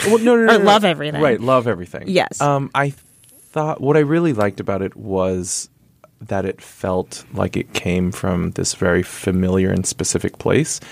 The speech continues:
Speaker 1: Like, it felt like L A Koreatown.
Speaker 2: Yeah.
Speaker 1: And it felt like a story about a very specific person in that world.
Speaker 2: Mm.
Speaker 1: And the, the things that I sort of didn't like so much about it was what I felt were more tonal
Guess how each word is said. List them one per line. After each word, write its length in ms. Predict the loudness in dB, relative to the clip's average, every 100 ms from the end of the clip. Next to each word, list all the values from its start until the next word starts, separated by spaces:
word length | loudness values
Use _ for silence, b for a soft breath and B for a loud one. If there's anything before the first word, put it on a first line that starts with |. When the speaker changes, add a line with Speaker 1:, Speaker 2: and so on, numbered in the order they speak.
| B B
Speaker 1:
Like, 120 | -2
it 80 | -2
felt 340 | -2 0 0 2
like 240 | -2 -4 -2
L 240 | 0 2
A 180 | 2 0
Koreatown. 880 | -6 -8 -4 -6 -6 -6 -4 0 2
Speaker 2:
Yeah. 240 | 2 0 -4
Speaker 1:
And 140 | -2
it 160 | -2 -2
felt 300 | 2 2 2
like 140 | -2
a 60 | -4
story 380 | -2 0 2 0
about 520 | -2 -2 0 -2 -4
a 80 | -6
very 380 | -4 -2 -2 -2
specific 600 | -6 -8 -8 -8 -10 -16
person 360 | -14 -12 -12 -10
in 140 | -10
that 200 | -10 -10
world. 360 | -8 -8 -10 -6 -2
Speaker 2:
Mm. 260 | -2 0
Speaker 1:
And 300 | 0 2 0 -4 -6
the, 160 | 0 0
the 260 | 2 0
things 300 | 4 2 4
that 100 | 4
I 60 | 2
sort 200 | 2 2
of 220 | 2 0
didn't 320 | 0 0 0
like 200 | 0 -2
so 100 | 0
much 180 | -2 0
about 220 | 0 2
it 100 | 2
was 280 | 4 4 2
what 200 | 0 0
I 120 | 0
felt 340 | -4 -4 -2 2
were 140 | 2
more 180 | 4 0
tonal 580 | -2 -6 -4 -2 -4